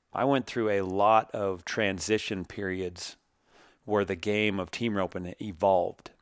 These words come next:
And so I had to slow my roping down and rebuild it a lot of different times. I had to use a lot of visual, visuals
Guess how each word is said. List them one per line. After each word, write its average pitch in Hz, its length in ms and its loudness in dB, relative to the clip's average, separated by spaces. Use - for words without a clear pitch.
And 104 200 -2
so 101 260 4
I 110 140 6
had 143 200 4
to 101 100 -2
slow 117 420 4
my 107 180 2
roping 104 400 0
down 104 260 0
and 85 200 -4
rebuild 101 500 0
it 87 60 -2
a 85 80 -4
lot 90 160 2
of 82 100 -6
different 92 320 -6
times. 92 540 -6
I 92 60 -8
had 117 180 -6
to 120 40 -6
use 107 280 -6
a 107 60 -4
lot 95 200 0
of 85 80 -6
visual, 87 460 -4
visuals 95 540 -2